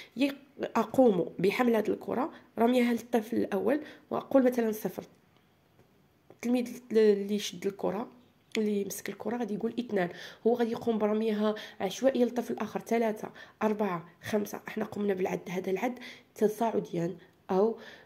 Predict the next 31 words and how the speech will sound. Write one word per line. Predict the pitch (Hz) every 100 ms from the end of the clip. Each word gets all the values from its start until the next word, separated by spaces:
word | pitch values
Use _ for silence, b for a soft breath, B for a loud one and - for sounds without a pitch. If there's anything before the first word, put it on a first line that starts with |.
| 196
آه، | 196 190 -
داك | 180 202 -
الاخر | 190 185 196 190
تزايديا. | 208 196 208 196 175 170 165 B B B
عاوتاني | 214 214 226 233 240 226
نقدر | 214 214 214
نقول | 208 202
له | 196
يلا | 196 190
اللي | 208
وصل | 208 214
خمسة | 233 240 220
يعاود | - 214 214
يرجعها | 208 - -
للصديق | 214 208 208 196
ديالو، | 233 285
خصو | 269 -
يجي | 247 254
نازل، | 247 220 190 202 B B -
يقول | 185 196
أربعة، | 240 262 196 - - -
ثلاثة، | 226 240 233 -
جوج. | 185 220 202 - _ -
الكره | - 214 220
كت-، | 233 214 214 - 208
يعني | 214 185
كتدور | 208 190 170 220
في | 214
القسم. | 190 - 185 165 160 B B B 202
اللي | 208
خطا | 233 -